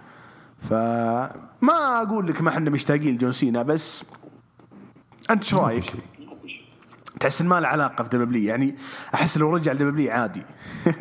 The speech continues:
Speaker 1: <laughs> والله.
Speaker 2: إي مرة، ما، إي ما، ما مرة جون سينا ما. خلاص، أنا بالنسبة لي ما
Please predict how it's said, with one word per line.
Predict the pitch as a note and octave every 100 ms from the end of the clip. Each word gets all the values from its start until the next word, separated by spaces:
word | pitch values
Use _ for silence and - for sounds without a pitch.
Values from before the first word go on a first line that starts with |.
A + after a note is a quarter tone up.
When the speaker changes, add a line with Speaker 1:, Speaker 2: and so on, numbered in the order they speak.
| C#4+
Speaker 1:
<laughs> | - G#3 - - - -
والله. | G3 A#3+ A2
Speaker 2:
إي | A2+
مرة، | A#2 B2 A2+ F2 E2+
ما، | F2 F#2+ G2+ A2+
إي | A2+ F#2+
ما، | G#2+ F#2+
ما | G2+ G2+
مرة | F#2+ G#2+ F#2 D#2
جون | F#2
سينا | F#2+ G2 E2+
ما. | D#2+ E2 E2 - _ - - - - - -
خلاص، | A#2 A2+ - - - -
أنا | G2+ G#2+
بالنسبة | A2 - -
لي | G2 F#2
ما | - - D#2 C#2+